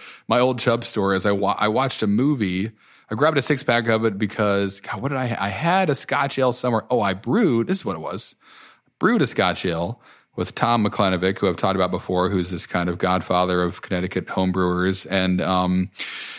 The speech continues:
it was amazing. I'd never had this style before. His was one of the best. So I was like, and I, all right, I gotta find one in the store somewhere. Old Chub is there. Grab a six pack. Don't realize it's eight percent in a can. And I'm kinda just drinking it like,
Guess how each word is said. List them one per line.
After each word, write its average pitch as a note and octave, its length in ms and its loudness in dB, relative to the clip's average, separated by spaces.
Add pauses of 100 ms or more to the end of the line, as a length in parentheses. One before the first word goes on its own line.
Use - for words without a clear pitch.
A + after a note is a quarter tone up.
(280)
it A#2 40 4
was G#2 100 2
amazing. F#2+ 520 2
I'd F2+ 100 -2
never F#2 200 0
had G2+ 180 0
this G2+ 80 -2
style F#2+ 160 2
before. A#2 440 0
His G2+ 280 -2
was F2+ 240 -4
one F2+ 120 -2
of F2 40 -6
the E2+ 80 -6
best. B2+ 560 -2
So - 100 -6
I F#2 40 0
was F#2 100 -2
like, F2+ 260 -4
and F#2+ 140 -2
I, F2+ 240 -4
all G#2 100 2
right, G#2 140 2
I - 20 -2
gotta F#2+ 300 0 (320)
find G2 400 0
one F#2 380 0
in G2+ 100 -2
the F2 80 -2
store G#2+ 340 0
somewhere. F2 540 -4 (260)
Old G2 160 0
Chub G2 240 0
is F2+ 120 -4
there. A#2+ 240 2
Grab F#2+ 240 0
a - 40 -4
six - 300 -6
pack. A2+ 280 0
Don't A#2 160 0
realize G#2+ 600 2
it's F#2+ 220 -4
eight A2+ 160 0
percent G#2 480 0
in F#2+ 100 0
a F#2 60 -2
can. G2+ 480 2
And G#2 120 0 (520)
I'm G2 120 0
kinda F#2+ 200 0
just F2 180 -2
drinking G2 320 2
it F#2+ 100 -2
like, F#2 280 -2